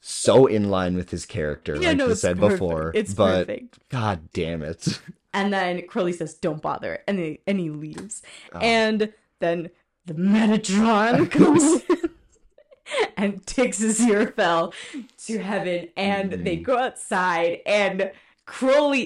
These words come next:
Speaker 2: is waiting out there. He's standing by the Bentley, their car, <laughs>
Speaker 1: Mm-hmm.
Speaker 2: and he's standing there, and he's waiting.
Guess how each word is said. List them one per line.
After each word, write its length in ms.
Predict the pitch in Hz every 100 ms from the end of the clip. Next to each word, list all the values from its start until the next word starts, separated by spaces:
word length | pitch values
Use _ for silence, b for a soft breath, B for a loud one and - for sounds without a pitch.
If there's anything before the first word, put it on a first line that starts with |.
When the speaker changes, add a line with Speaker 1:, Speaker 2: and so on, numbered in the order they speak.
| -
Speaker 2:
is 260 | 196 170
waiting 680 | 180 - 165 175 165 175 -
out 220 | 160 170
there. 120 | 170 170
He's 220 | 196 208
standing 800 | - - - 214 196 214 220 208
by 180 | 220 226
the 140 | 226
Bentley, 640 | 190 180 175 170 175 175 170
their 460 | 147 196 202 214
car, 680 | 214 214 175 160 170 294 - -
<laughs> 140 | 339 -
Speaker 1:
Mm-hmm. 520 | 104 104 113 117 120
Speaker 2:
and 80 | 214
he's 200 | 226 226
standing 580 | - - 277 208 214 208
there, 280 | 190 185 185 B B
and 160 | 190 190
he's 180 | 190 185
waiting. 640 | 165 156 165 156 143